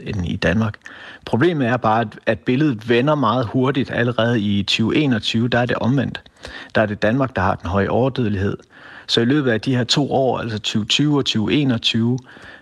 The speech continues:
øh, ja, der ender vi altså med cirka samme overdødelighed, faktisk en lille smule højere overdødelighed i Danmark. Og det er i øvrigt en tendens, der ser ud til at fortsætte her ind i tyve toogtyve, så det bliver jo ret spændende at se, hvordan, øh,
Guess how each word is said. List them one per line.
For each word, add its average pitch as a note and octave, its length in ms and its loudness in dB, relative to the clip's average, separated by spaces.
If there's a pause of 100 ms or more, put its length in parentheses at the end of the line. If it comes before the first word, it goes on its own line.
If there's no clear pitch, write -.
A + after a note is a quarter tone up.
(100)
øh, G2 280 0
ja, A2 200 2
der A#2 180 0
ender A#2 260 4
vi C#3 120 0
altså F#2+ 280 -2
med G#2 440 0
cirka B2 380 -2
samme G#2 500 0
overdødelighed, G#2+ 680 0
faktisk - 440 -4
en G#2+ 80 0
lille C3+ 200 2
smule A2+ 240 0
højere A2+ 440 0
overdødelighed G#2 680 -2
i G2 60 -2
Danmark. A2 400 -2 (420)
Og A2 100 0
det A2+ 60 2
er B2 40 4
i - 20 4
øvrigt E3 220 2
en A2+ 140 0
tendens, A#2+ 480 0
der A2 100 0
ser F#2+ 180 -2
ud D#3+ 140 4
til A#2 140 -4
at G#2+ 60 -4
fortsætte A2 460 -2
her G2 160 0
ind G#2 220 0
i G2+ 60 0
tyve - 760 -2
toogtyve, A#2 500 0
så G2+ 140 0
det G#2 200 -6
bliver G2+ 160 0
jo G2 60 0
ret C3+ 180 -2
spændende A#2 360 0
at G#2 80 -2
se, A2 200 -2
hvordan, G#2 460 0
øh, G2+ 160 2